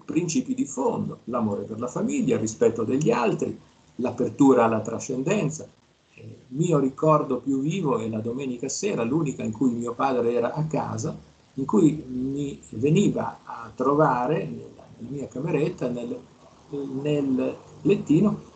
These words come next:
e mi faceva dire un paio di preghiere, questa apertura a Dio, alla trascendenza, l'accettazione serena della fatica, della sconfitta anche, e la capacità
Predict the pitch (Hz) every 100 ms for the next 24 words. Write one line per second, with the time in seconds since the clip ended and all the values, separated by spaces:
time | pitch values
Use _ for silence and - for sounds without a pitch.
0 | - - 175 214 226 - 190 190 247 123
1 | 123 220 262 240 233 294 - - - 160
2 | 180 151 156 160 - 180 160 247 - -
3 | - - 156 165 160 - 190 147 135 127
4 | 143 240 - - - - - 151 156 208
5 | 139 120 - - _ _ _ - 151 170
6 | 170 175 160 254 277 180 107 - _ _
7 | _ _ - - 143 208 214 131 - _
8 | _ 147 131 - 110 196 160 - - _
9 | _ _ - - 175 165 165 - 160 -
10 | 220 - - - - - _ _ _ _
11 | _ _ _ _ _ _ _ _ _ _
12 | 165 170 175 - 156 208 - 196 202 -
13 | 117 -